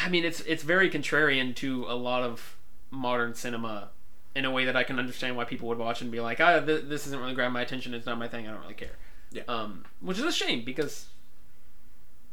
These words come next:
Speaker 1: I'm not, again, I'm gonna say it one more time. I'm not trying to, to, to throw shade on people's attention spans today. I'm not saying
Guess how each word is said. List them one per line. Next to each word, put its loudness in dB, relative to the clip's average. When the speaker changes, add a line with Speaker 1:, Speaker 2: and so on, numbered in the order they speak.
Speaker 1:
I'm 4
not, 4
again, 4
I'm -2
gonna -2
say 6
it 6
one 6
more 10
time. 8
I'm 2
not 6
trying 2
to, 0
to, 0
to -2
throw 2
shade 4
on 2
people's 0
attention -2
spans -2
today. -2
I'm -2
not -2
saying 0